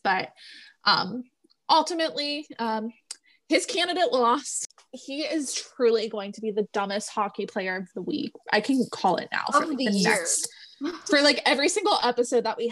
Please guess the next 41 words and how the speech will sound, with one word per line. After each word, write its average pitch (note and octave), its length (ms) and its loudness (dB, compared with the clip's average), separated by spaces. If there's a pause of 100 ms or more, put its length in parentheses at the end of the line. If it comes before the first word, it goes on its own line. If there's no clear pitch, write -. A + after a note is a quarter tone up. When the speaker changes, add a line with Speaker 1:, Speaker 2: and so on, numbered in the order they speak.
Speaker 1:
have G3 280 -8
until, G#3+ 360 -8
like, G3+ 300 -8 (540)
he's C4+ 300 4
no B3+ 220 4
longer G#3+ 400 0
a G3+ 80 -4
hockey A3+ 320 -4
player, C#4 260 -2
but D4 100 -2
I D#4+ 80 0
feel D#4+ 200 -4
like D#4 160 0
we're D#4 100 -2
still D#4 360 -2
going C#4+ 220 2
to B3 80 2
have F#3+ 160 -2
to F#3+ 100 -6
talk F3+ 300 -6
about F#3+ 240 -8
him A3+ 240 -2
because D4 260 0
he's D#4+ 280 6
so C#4+ 360 4
dumb B3+ 600 2 (320)
and D#4+ 120 -2
he F#4 100 -4 (220)
tries C4 720 2 (680)
to D#4 200 -4
act D4 320 -6
like A#3+ 300 2 (200)
he's B3+ 260 2
relevant A#3+ 400 4
<laughs> D#4 340 -4
because A#4+ 440 2
he's D5 260 -2 (120)
really G4+ 300 4
not. D#4+ 560 -4
Like, C4 100 -2
Speaker 2:
What F4+ 220 6